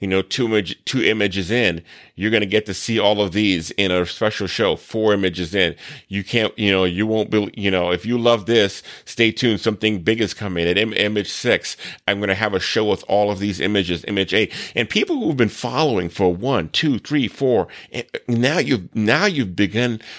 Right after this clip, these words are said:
to build some momentum for your show. And so by the time it comes, you know, y-, y-, you've,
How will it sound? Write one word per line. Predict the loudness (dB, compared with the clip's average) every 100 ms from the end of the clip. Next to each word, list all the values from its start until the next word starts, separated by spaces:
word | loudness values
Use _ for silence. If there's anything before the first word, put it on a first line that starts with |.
| -6
to | -2 -2
build | 2 2 2 0
some | 0 0 0
momentum | 0 2 2 2 -2 -6 -6 _ _ _ _ _
for | -8 -2 0 2
your | 0
show. | -2 0 -2 -4 _ _ _ _ _ _ _ -10 -4 0
And | 2
so | 4
by | 4
the | 4
time | 0 0 2
it | 0 -2
comes, | -2 0 2 0 -4 -8 -14 -20 -20 _
you | 0
know, | 2 2 -2 -6
y-, | -10 -10 -12
y-, | -14 -14 -4
you've, | 0 0 0